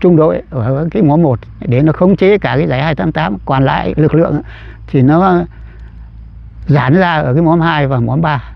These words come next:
chủ yếu là ở móm ba và khoảng hơn trung đội. Thế thì lệnh của tiểu đoàn ấy là gì, là lệnh cho đại đội ấy là các cậu là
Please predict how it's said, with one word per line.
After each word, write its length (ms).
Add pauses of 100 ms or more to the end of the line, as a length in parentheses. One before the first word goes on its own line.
chủ 140
yếu 180
là 120
ở 120
móm 240
ba 320
và 160
khoảng 280
hơn 220
trung 160
đội. 160 (920)
Thế 180
thì 300 (140)
lệnh 200
của 120
tiểu 160
đoàn 240
ấy 120
là 140
gì, 180
là 420 (160)
lệnh 180
cho 100
đại 180
đội 220
ấy 100
là 140 (200)
các 140
cậu 320
là 340